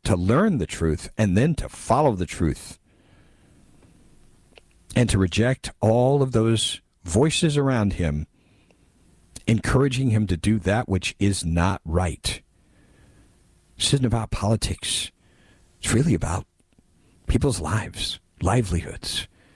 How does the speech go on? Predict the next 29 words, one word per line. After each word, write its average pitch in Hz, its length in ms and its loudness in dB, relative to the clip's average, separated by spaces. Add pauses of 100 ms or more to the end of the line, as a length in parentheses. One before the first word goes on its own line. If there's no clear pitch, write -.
(640)
Save 131 380 0
this 117 200 -2
man 98 280 2
from 90 300 -2
himself. - 760 -2 (260)
Save 131 460 0
this 85 220 -2
country - 680 -2 (1120)
from 107 200 0
the 85 80 2
misguided 90 840 0
things - 560 -6 (1160)
that 101 160 2
are 87 80 2
there. - 460 -6 (640)
But 110 80 2
at 90 80 2
the 90 60 4
same 196 260 2
time, - 420 -10 (960)
fill 190 220 2
him 151 200 0
with 127 120 2
the 73 120 -2
real 113 340 2
hope - 260 -8
that 76 160 -4
he 80 100 0
needs 76 480 -2